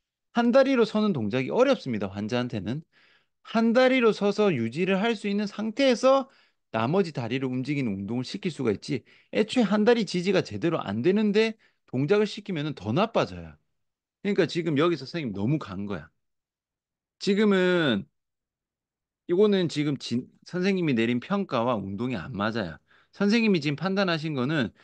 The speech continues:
어, 중둔근이 뭔가 약하니까 거기에 대한 보상작용이 장경인대가 과하게 썼으니까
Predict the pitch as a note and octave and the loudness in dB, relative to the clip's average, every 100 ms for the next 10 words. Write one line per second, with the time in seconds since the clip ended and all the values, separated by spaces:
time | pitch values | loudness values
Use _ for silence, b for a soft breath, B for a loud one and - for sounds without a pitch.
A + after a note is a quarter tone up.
0 | b b - F3 - D#3+ F#3+ A3 A3+ F#3+ | b b 0 0 0 0 2 2 2 2
1 | D3 D#3+ A#2+ G#2 - F3+ A2+ - B2 F2 | 0 0 0 0 -4 -4 -4 -4 -4 -4
2 | _ _ _ - F3+ G3+ F3 D3 B2+ A2 | _ _ _ 0 2 4 2 0 -2 -4
3 | G#2 C#3 C3 B2+ B2+ A2+ G#2 G#2+ C#3 C#3+ | -4 -2 -2 -2 -4 -4 -4 -2 0 0
4 | C#3+ C3+ A#2+ - G2 A#2 C3+ D3 D3 D3+ | 0 -2 -4 -4 -4 0 0 0 -2 -2
5 | F#2+ - B2 | -4 -2 -2